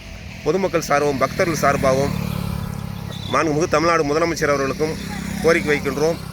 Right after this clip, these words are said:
இது மக்கள் கோரிக்கை. ஆகையால், அரசு இதை உடனடியாக பரிசீலனை செய்ய வேண்டும்.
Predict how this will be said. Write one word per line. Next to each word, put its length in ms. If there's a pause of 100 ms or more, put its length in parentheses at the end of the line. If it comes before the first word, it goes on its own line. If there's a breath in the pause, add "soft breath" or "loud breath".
(380)
இது 160 (680)
மக்கள் 460
கோரிக்கை. 360 (260)
ஆகையால், 360
அரசு 360 (240)
இதை 220 (120)
உடனடியாக 480
பரிசீலனை 420
செய்ய 200
வேண்டும். 360